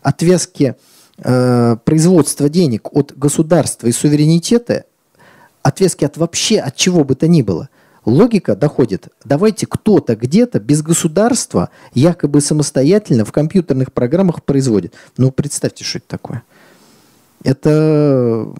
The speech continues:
м, что-то очень-очень непонятное. Обратите внимание, что Центральный банк России меняет резко, э, свое отношение.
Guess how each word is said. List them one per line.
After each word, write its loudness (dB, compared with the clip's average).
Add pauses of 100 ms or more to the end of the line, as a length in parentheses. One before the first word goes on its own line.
м, -12
что-то 0
очень-очень 0
непонятное. 0
Обратите -2
внимание, 4
что -2 (200)
Центральный 0
банк -2
России 0
меняет 2
резко, -2
э, -12
свое 0
отношение. -8